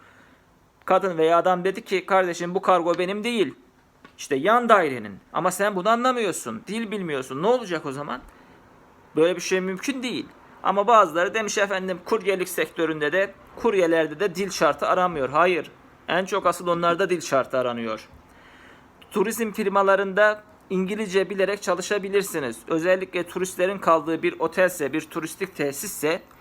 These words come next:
İngilizce bilmeniz yeterli. Almancayı sonradan öğrenebilirsiniz. B bir seviyesinde dil bilmeden iş bulmak öyle sanıldığı kadar kolay değil. Akrabasının, tanıdığının veya bir eşinin, dostunun yanında çalışan birisi, dönercisinde,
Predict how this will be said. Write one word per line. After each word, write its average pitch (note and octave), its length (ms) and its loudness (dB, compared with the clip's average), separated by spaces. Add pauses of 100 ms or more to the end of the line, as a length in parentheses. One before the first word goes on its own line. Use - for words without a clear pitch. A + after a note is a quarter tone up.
(300)
İngilizce G3+ 600 0
bilmeniz G3 420 -2
yeterli. G3 420 0
Almancayı E3 500 0
sonradan F3 500 0
öğrenebilirsiniz. E3+ 1040 -2 (580)
B F3+ 460 0
bir B3+ 120 -4
seviyesinde D#3 880 -2
dil F#3+ 260 -6
bilmeden F3 480 -4
iş - 340 -6
bulmak C#3+ 340 0
öyle F#3+ 260 -2
sanıldığı F#3+ 560 -4
kadar D3+ 340 0
kolay F3 380 0
değil. D#3+ 320 -4 (500)
Akrabasının, G#3 920 0
tanıdığının G3 720 -2 (340)
veya F#3 280 2
bir G#3 100 -4
eşinin, G3+ 400 -2
dostunun G3+ 380 -2
yanında G#3 360 -2
çalışan D#3+ 520 -2
birisi, D#3+ 320 -4
dönercisinde, D#3 880 0